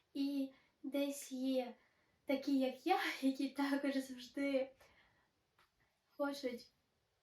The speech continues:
щоб ми мали все українське, розмовляти українською мовою.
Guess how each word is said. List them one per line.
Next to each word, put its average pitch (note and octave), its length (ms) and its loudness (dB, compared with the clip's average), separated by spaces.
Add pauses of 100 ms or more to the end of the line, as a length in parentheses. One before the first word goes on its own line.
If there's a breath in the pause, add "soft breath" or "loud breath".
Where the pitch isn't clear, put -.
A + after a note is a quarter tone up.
(460)
щоб A#3+ 580 -10
ми A#3+ 180 -12
мали A#3 400 -8
все A#3 300 -8
українське, C4+ 720 -10
розмовляти D4+ 680 -2
українською C4+ 720 -6
мовою. B3 460 -10